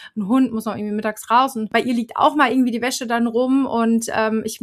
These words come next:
fühle mich direkt besser, weil da ist auch nicht alles tippitoppi, sondern die muss halt auch nebenbei arbeiten und dann ist da die Wäschemahn im Hintergrund noch gar nicht ausgeräumt", wie auch immer, keine Ahnung, ne? Also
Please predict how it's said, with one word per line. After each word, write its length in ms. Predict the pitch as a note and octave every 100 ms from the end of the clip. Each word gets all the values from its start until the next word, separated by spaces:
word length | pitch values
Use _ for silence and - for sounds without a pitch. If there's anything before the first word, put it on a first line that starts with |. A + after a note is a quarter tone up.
| A#3
fühle 200 | - C4
mich 100 | A#3
direkt 300 | A#3 A3 G#3+
besser, 420 | A3 A3+ A3 G#3+ G3+
weil 220 | F#3+ G3
da 120 | -
ist 140 | G#3+
auch 100 | -
nicht 180 | A3+ A3+
alles 200 | - F#3+
tippitoppi, 800 | - G#3 G3 G3+ G3 A3 B3 C4+
sondern 440 | G#3 G3+ G#3 G3+
die 140 | G3+ G#3
muss 180 | A3 A3+
halt 100 | -
auch 120 | C4
nebenbei 340 | G#3+ G3+ F#3
arbeiten 440 | - G3 G3 G3+ A3+
und 140 | G#3+
dann 180 | G3+ G#3
ist 200 | - A3
da 80 | A3
die 100 | A3
Wäschemahn 440 | C4 C4 F#3+ F3 F3+
im 100 | G3
Hintergrund 400 | F3+ F3+ - F#3
noch 140 | F3+
gar 120 | -
nicht 140 | F3+ -
ausgeräumt", 360 | F3+ - G3+ G3
wie 100 | F#3
auch 140 | -
immer, 120 | D#3
keine 300 | - G3 G3
Ahnung, 280 | E3+ E3 E3+
ne? 220 | F#3+ C#4 -
Also 280 | A3 A3+